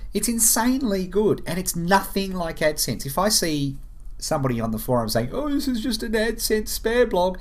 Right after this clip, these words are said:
I'm gonna come after you with a baseball bat because it's so far south of that, and we're gonna teach you why. So I wanna show it to you because people are asking about it, okay? People are definitely asking about it.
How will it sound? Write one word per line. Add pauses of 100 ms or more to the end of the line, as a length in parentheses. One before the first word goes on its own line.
(140)
I'm
gonna
come
after
you
with
a
baseball
bat (280)
because
it's
so
far
south
of
that, (440)
and
we're
gonna
teach
you
why. (460)
So
I
wanna
show
it
to
you
because
people
are
asking
about
it, (180)
okay? (340)
People
are
definitely
asking
about
it.